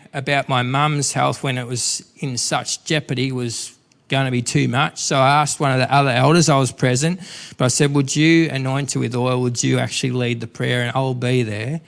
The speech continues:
And all the church leaders were there, but can you actually run that part of the prayer? Because if I do, I, I'll probably be a blubbering mess and, you know, the, the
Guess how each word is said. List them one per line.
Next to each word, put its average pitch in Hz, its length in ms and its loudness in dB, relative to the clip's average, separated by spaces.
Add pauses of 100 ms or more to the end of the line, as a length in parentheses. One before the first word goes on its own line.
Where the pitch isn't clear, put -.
(440)
And 131 100 -8
all 175 120 2
the 143 100 2
church - 360 -2
leaders 120 260 -4
were 113 120 -2
there, 117 240 -2
but 131 200 -6
can 143 220 0
you 147 160 6
actually 120 680 0 (840)
run 143 380 2
that 127 260 0
part 123 340 0
of 117 440 -8 (340)
the 123 80 -6
prayer? 139 360 -2
Because 127 640 -2 (220)
if 135 220 -4
I 143 180 6
do, 127 320 2
I, 120 180 2 (180)
I'll 127 100 -6
probably 120 500 -4
be 123 140 -2
a 120 60 0
blubbering 135 580 2
mess 180 460 0
and, 120 340 -2 (420)
you - 100 -6
know, 117 200 -2
the, 120 260 -4
the 120 280 -8